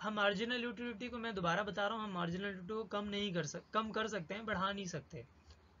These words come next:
है ना? क्योंकि consumption हम बढ़ा सकते हैं, consumption हम बढ़ाएंगे तभी marginal utility कम होगी। तो बराबर लाना है तो marginal utility एक्स का कम, वाई का कम करना पड़ेगा,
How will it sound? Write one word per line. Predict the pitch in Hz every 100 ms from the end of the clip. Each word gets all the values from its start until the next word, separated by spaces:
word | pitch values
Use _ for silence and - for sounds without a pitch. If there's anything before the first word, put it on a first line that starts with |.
| -
है | 185
ना? | 269
क्योंकि | - 226 240 262 - - - - - - - - -
consumption | 214 214 220 285 262
हम | 240 254 196
बढ़ा | 175 180 180
सकते | 175 - 143
हैं, | 127
consumption | 190 196 185 220
हम | 220
बढ़ाएंगे | 196 190 220 233
तभी | 208 185 214
marginal | 196 170 196 196
utility | 190 175 190
कम | 190 165
होगी। | 135 123 120 - - - - - -
तो | - 170
बराबर | 175 175 233
लाना | 233 220 226
है |
तो | 214 - - - - 190
marginal | 175 180 175 214
utility | 214 208 -
एक्स | 170 -
का | 202
कम, | 202 202 -
वाई | 165 165
का | 185
कम | 202 202
करना | 170 151 143
पड़ेगा, | 135 123 123